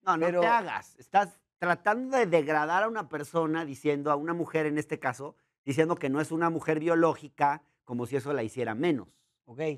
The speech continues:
Speaker 2: tienes razón.
Speaker 1: Pero fíjate, esto a la luz de hoy sería un escándalo. En esas épocas no lo era.
Speaker 2: O sea, sí era un escándalo, pero, pero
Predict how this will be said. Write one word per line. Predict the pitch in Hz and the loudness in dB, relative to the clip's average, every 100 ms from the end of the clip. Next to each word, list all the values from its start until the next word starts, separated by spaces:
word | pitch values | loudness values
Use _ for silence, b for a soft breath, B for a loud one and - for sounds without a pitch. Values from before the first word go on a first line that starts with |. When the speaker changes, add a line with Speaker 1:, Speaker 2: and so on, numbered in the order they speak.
| _ | _
Speaker 2:
tienes | 139 139 | -10 -10
razón. | 139 139 160 147 - | -8 -6 -4 -6 0
Speaker 1:
Pero | 165 | 2
fíjate, | 226 220 175 180 | 2 0 -2 -2
esto | 208 277 | 0 2
a | 269 | 2
la | 214 | 2
luz | 233 240 | -2 2
de | 240 | 4
hoy | 226 226 208 - _ _ _ _ _ _ | 6 2 2 -4 _ _ _ _ _ _
sería | _ 151 180 | _ -2 0
un | 190 | 0
escándalo. | 180 - 185 156 120 120 | -2 0 -2 -2 -8 -8
En | 143 | -8
esas | 165 185 | -10 -12
épocas | 175 - 165 170 143 | -12 -14 -6 -4 -4
no | 156 | -4
lo | 151 151 | -4 -4
era. | 143 - | -8 -6
Speaker 2:
O | 175 | 2
sea, | 202 | 2
sí | - | 4
era | 262 | 2
un | 302 | 4
escándalo, | 254 - 247 240 233 247 311 - | 0 2 0 2 0 4 2 2
pero, | 220 196 196 196 - | 0 4 4 2 -2
pero | 202 196 | 0 2